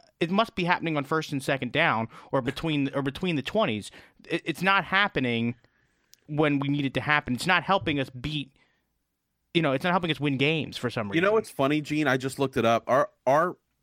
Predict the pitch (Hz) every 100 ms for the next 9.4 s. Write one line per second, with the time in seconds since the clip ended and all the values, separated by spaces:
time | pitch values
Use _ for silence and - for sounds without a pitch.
0 | _ _ - 135 123 147 175 - 165 147
1 | 113 110 120 131 131 127 127 127 131 -
2 | _ _ _ _ - 151 123 143 - 131
3 | 135 135 - - _ _ _ _ 113 117
4 | 117 113 110 - - - 139 139 135 131
5 | 123 123 127 120 - - 120 117 120 117
6 | 131 - 127 127 - _ _ _ _ _
7 | 120 127 135 156 156 - 127 - 139 143
8 | 131 127 - 131 113 120 127 131 151 -
9 | 113 - 92